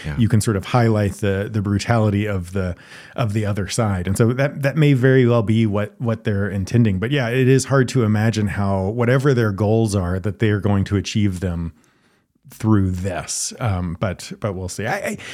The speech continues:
Speaker 2: you know, I think, uh, do you, did you wanna respond to that before
Speaker 1: Well,
Speaker 2: I
Speaker 1: no, just real quickly, you're right on the, the terrorist tactic is really important 'cause it's, you know, we've talked, I don't know if we've talked on the podcast about, you know, terrorists draw a distinction between the supporters and the sympathizers of terrorism, right? And,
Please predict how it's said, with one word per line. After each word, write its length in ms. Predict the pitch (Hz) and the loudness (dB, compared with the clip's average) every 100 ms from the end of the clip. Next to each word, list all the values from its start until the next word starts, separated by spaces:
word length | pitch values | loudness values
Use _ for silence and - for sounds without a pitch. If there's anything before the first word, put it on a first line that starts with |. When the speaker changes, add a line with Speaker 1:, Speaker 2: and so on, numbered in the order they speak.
| - - | -10 -2
Speaker 2:
you 60 | |
know, 80 | 202 | 0
I 60 | 190 | 0
think, 260 | 240 220 190 | -2 -2 -2
uh, 240 | 175 160 | -2 -2
do 480 | 170 185 - 180 143 | -6 -10 -8 0 2
you, 80 | 151 | 2
did 240 | - 127 | 0 0
you 80 | 131 | 4
wanna 100 | 131 | 4
respond 300 | 117 131 131 | 4 4 4
to 60 | 123 | 2
that 140 | 135 | 0
before 260 | 123 135 120 | 0 2 4
Speaker 1:
Well, 120 | 180 | 4
Speaker 2:
I 20 | |
Speaker 1:
no, 160 | 185 170 | 4 2
just 180 | 190 196 | 0 0
real 140 | 208 | 0
quickly, 320 | 220 226 180 | 0 0 2
you're 120 | 143 | 2
right 220 | 131 156 190 | 2 2 2
on 120 | 139 | 0
the, 80 | 107 | 0
the 120 | 127 | 0
terrorist 400 | - 143 143 - | 2 2 2 0
tactic 400 | 139 240 - 113 | -2 -2 -2 -2
is 140 | 98 | 0
really 180 | 98 101 | 2 4
important 480 | 92 87 95 82 98 | 2 2 0 0 0
'cause 140 | 139 | 0
it's, 200 | 139 123 - - - | 0 -2 -8 -16 -2
you 80 | 135 | 0
know, 60 | 135 | 2
we've 160 | 143 | 2
talked, 320 | - 160 180 | 0 -2 -2
I 60 | 139 | 0
don't 120 | 139 | 0
know 60 | 185 | 0
if 80 | 120 | 0
we've 100 | 127 | 0
talked 200 | 131 117 | 0 0
on 80 | |
the 60 | 104 | -2
podcast 540 | 123 139 147 92 92 | 0 -2 0 -2 0
about, 220 | 95 101 110 | 0 0 2
you 80 | 117 | 0
know, 60 | |
terrorists 480 | 95 160 160 156 - - - - - | 0 0 2 0 -2 -10 -20 -20 -4
draw 180 | 131 127 | 0 2
a 40 | |
distinction 420 | 117 - 139 120 | 0 0 0 0
between 300 | 120 - 120 | -2 0 2
the 80 | 110 | 2
supporters 760 | - 107 - 120 120 120 113 - | 0 -2 2 2 4 4 2 0
and 120 | 101 | 0
the 60 | 95 | 0
sympathizers 800 | - 196 160 87 73 78 78 | 0 0 -2 -2 0 -2 -2
of 100 | 80 | -4
terrorism, 560 | - 101 80 64 62 67 | -2 0 0 -2 -6 -4
right? 300 | 80 101 110 | 0 0 2
And, 120 | 110 | 0